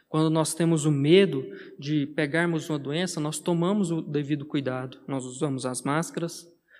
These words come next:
nós mantemos o distanciamento. Mas a gente não pode deixar que esse medo domine a nossa vida. E nós não podemos colocar a nossa confiança em uma vacina.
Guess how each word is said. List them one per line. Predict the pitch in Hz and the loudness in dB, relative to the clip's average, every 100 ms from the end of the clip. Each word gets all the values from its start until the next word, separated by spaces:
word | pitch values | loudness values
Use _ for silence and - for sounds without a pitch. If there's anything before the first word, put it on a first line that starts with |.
| _ | _
nós | 151 151 | -4 -2
mantemos | 147 139 156 151 | -2 0 0 -2
o | 143 | -4
distanciamento. | 131 - 143 - 139 135 135 - - _ _ _ - - - | -10 -8 -6 -4 -4 -4 -8 -10 -20 _ _ _ -20 -20 -6
Mas | 156 156 | 2 2
a | 151 | 2
gente | 165 160 | 0 0
não | 165 202 | 2 2
pode | 180 170 | 4 2
deixar | 151 165 - 156 | 2 -2 -2 -4
que | 165 | -2
esse | 156 185 | -2 -2
medo | 160 143 139 139 | 0 0 -2 -2
domine | 160 170 156 175 160 - - - | 0 2 4 4 2 -2 -10 -4
a | 151 | 0
nossa | 151 151 165 | 0 2 0
vida. | 143 156 143 - - - _ _ _ - - - | 0 0 -2 -6 -14 -20 _ _ _ -20 -10 0
E | |
nós | 165 160 165 | 2 2 2
não | 180 | 2
podemos | 190 165 175 170 | 2 2 2 2
colocar | - 175 170 170 165 | 0 0 0 0 -2
a | 160 | 0
nossa | 165 165 180 | -2 -2 -4
confiança | 180 170 175 180 160 160 - 151 - - _ _ _ _ _ _ _ - | -2 -2 0 2 2 0 -2 -6 -8 -16 _ _ _ _ _ _ _ 2
em | 160 | 4
uma | 156 156 | 4 2
vacina. | 151 151 - 147 143 | 2 0 0 2 0